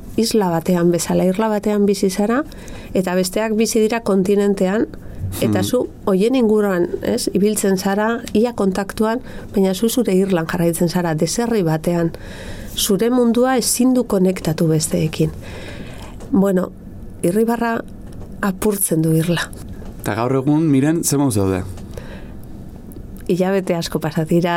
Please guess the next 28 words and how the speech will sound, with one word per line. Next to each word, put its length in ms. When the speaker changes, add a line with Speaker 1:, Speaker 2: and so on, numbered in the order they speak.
Speaker 1:
terapia 480
asko 200
egin 300
dut, 320
laguntzaika 880
asko 360
izan 320
dut, 320
eta 200
ni 100
ondo 180
nago. 260
E, 80
e, 440
esatera 440
noa, 360
ia 760
lehen 240
baino 260
hobeto. 260
Terapiak 500
laguntzen 500
du 120
ere 200
hainbat 340
gauzak, 580
ez? 240
Komentatzea, 960